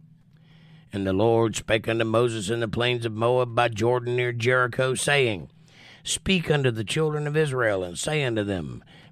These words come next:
When ye are passed over Jordan into the land of Canaan, then ye shall drive out all the inhabitants of the land from before you,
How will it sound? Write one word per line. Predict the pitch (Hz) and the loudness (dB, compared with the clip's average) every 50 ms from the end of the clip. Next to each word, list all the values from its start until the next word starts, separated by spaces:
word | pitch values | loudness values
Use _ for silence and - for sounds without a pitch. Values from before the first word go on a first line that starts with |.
| - | -6
When | 104 127 139 151 | -2 -2 0 0
ye | 156 160 160 | 0 -2 -2
are | 151 147 | -2 0
passed | 127 - 151 170 165 147 - - - | 0 0 2 2 2 2 0 0 0
over | 139 135 127 123 120 | 0 0 2 -2 -2
Jordan | 107 113 139 143 139 120 104 101 | -2 0 0 0 0 0 -2 -2
into | 98 98 98 98 92 | -2 -2 -2 -2 -2
the | 90 95 98 | 0 0 0
land | 107 113 123 123 120 | 2 2 2 2 0
of | 117 107 | -2 -4
Canaan, | - - 135 139 147 156 156 160 160 135 123 - _ - _ _ _ - - - _ _ _ - _ _ _ - _ | -2 0 0 2 2 0 0 0 -2 -4 -4 -8 _ -20 _ _ _ -20 -20 -20 _ _ _ -20 _ _ _ -14 _
then | 104 139 156 151 139 123 113 107 107 | 0 2 2 4 2 2 0 -2 -2
ye | 117 120 | -2 -2
shall | 101 92 117 113 107 | -2 0 0 0 -2
drive | 95 90 123 139 147 151 151 143 | 0 0 2 2 4 2 2 0
out | 147 143 127 - - - - - - - - _ _ _ | 0 -2 -2 -4 -6 -12 -16 -18 -18 -20 -20 _ _ _
all | 110 113 110 110 | 0 2 2 2
the | 107 107 110 110 | 2 2 0 0
inhabitants | 107 95 92 120 127 120 117 110 101 - - - - | 0 0 0 0 0 0 0 -4 -4 -6 -8 -6 -4
of | 117 107 98 | -4 -4 -2
the | 104 | 0
land | 104 110 123 131 127 117 107 104 95 - | 2 2 4 4 2 2 0 0 -2 -2
from | 98 107 104 101 | -2 -4 -2 -2
before | 98 95 - - 160 156 143 | -4 -4 0 0 0 2 2
you, | 120 104 90 69 57 - | 0 0 -2 -6 -6 -10